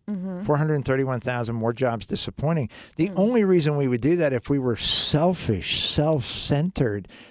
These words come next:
Speaker 2: not very good at our jobs economists who can't predict numbers correctly. If you're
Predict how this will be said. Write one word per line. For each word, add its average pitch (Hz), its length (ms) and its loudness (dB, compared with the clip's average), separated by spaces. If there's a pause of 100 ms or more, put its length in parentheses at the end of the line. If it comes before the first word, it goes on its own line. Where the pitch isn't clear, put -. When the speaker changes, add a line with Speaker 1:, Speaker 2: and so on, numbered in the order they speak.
Speaker 2:
not 127 320 0
very 135 320 2
good 123 240 2
at 131 120 2
our 117 180 2
jobs 117 840 -4
economists 135 920 -2 (300)
who 180 120 4
can't 156 500 -2
predict 127 480 -2
numbers 123 380 0
correctly. 156 760 -4 (760)
If 151 240 0
you're 147 380 2